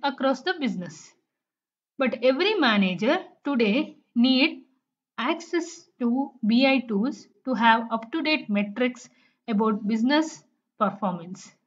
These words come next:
Okay, everyone, the business, uh, nature may vary. Okay, it can be a banking system, it can be a, um, hmm, that healthcare system. Okay, it can be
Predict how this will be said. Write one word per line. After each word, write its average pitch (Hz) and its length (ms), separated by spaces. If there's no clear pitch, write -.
Okay, 240 280
everyone, 302 500
the 220 100
business, 277 760
uh, 226 160
nature 269 420
may 294 180
vary. 262 460
Okay, 220 400
it 214 160
can 226 240
be 226 200
a 226 40
banking 233 480
system, 262 500
it 214 160
can 202 280
be 220 420
a, 226 60
um, 190 1000
hmm, 208 720
that 214 240
healthcare 240 600
system. 240 580
Okay, 254 320
it 233 180
can 226 240
be 220 460